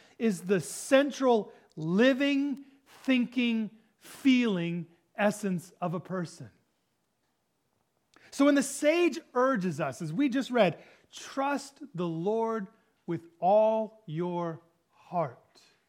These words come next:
we can understand, friends, that he's not just talking about our emotions or affections. Rather, he is talking about the very core of who we are,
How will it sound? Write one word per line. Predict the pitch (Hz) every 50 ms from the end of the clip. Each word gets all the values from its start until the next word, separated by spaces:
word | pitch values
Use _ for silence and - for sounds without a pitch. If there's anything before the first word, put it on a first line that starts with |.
| _ _ _ _ _ _ _ _ _ _ _ _ _ _ _ _ _ _ _ _ _ _ _ _ _ _ _ _ _ _ _ _ _ _ _ _ _
we | 196 247
can | 233 330 311
understand, | 285 247 208 - - 247 240 214 156
friends, | 190 190 151
that | 160
he's | 160 247 262 311
not | 285 214
just | 175 165 - -
talking | - 175 196 190 - 196 180
about | 160 143 156 143 139 156
our | 151 147 143
emotions | 135 135 135 143 151 147 - - 156 135 131 135
or | 131 120
affections. | 107 - - 170 151 135 - - - 139 127 _ _ _ _ _ _ _ _ _ _ _ _ _ _ _ _ _ _ _ _ _ _ _ _ _ _ _ _ _ _ _ _ _ _ _ _ _ _ _ _ _ -
Rather, | 156 208 285 269 190
he | 151 190 285
is | 311 -
talking | - 226 202 - 202 180
about | 175 170 170 151
the | 156
very | 139 180 190 170 -
core | - - 208 214 202
of | 165 123
who | 151 202
we | 196 180 151 -
are, | - 139 151 160 - - -